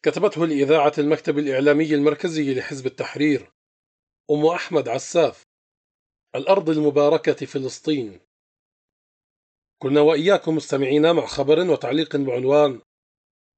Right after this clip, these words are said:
ما زالت الأيام الثقال تمر على أهلنا في غزة.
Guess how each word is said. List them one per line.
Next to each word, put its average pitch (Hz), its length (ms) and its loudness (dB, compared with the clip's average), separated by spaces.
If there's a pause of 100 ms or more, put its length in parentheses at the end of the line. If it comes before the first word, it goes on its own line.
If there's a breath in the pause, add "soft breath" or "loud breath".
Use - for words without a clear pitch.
(140)
ما 131 160 -2
زالت 151 380 2
الأيام 147 440 0
الثقال 156 600 0
تمر 175 380 0
على 151 200 4
أهلنا 139 420 0
في 135 180 -6
غزة. 120 420 -6